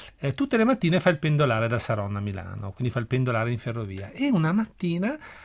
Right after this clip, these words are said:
ha scoperto che nel vagone intorno a lui succedevano un sacco di cose interessanti, che la gente parlava,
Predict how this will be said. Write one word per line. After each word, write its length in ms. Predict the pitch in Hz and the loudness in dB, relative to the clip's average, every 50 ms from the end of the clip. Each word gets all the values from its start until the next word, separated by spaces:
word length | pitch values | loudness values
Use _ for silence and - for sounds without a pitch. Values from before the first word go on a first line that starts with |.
| - - - | -20 -10 -2
ha 100 | - 202 | 0 0
scoperto 520 | 202 - - 285 - 185 131 104 104 - 117 | 0 0 -2 0 2 4 4 4 2 0 -2
che 120 | - 151 | 0 0
nel 180 | 151 160 165 160 | 2 2 2 2
vagone 400 | 147 185 185 185 220 180 135 123 | 4 4 4 6 4 4 4 2
intorno 380 | 123 117 113 147 156 170 202 | 0 0 0 0 0 0 0
a 20 | 220 | 0
lui 160 | 160 127 143 | 0 0 0
succedevano 540 | 143 - 190 - 202 147 110 104 107 123 147 | -2 -4 -6 -4 -4 -4 -2 -4 -4 -4 -4
un 80 | 139 | -4
sacco 260 | - - 110 - - 147 | -4 -6 -8 -8 -6 -8
di 80 | 131 | -8
cose 220 | 110 - 104 101 104 | -6 -8 -8 -8 -8
interessanti, 840 | 101 - 107 98 98 - - - 113 113 110 101 92 - 107 101 | -8 -6 -8 -8 -8 -8 -8 -6 -4 -4 -4 -6 -6 -6 -8 -6
che 140 | - - 117 | -4 -2 -2
la 100 | 107 110 | -2 -2
gente 320 | 107 107 120 113 104 110 | -2 -2 -2 -2 -4 -4
parlava, 680 | - - 104 101 104 123 135 131 120 113 113 113 117 | -4 -2 -2 -2 2 2 4 6 6 6 6 4 2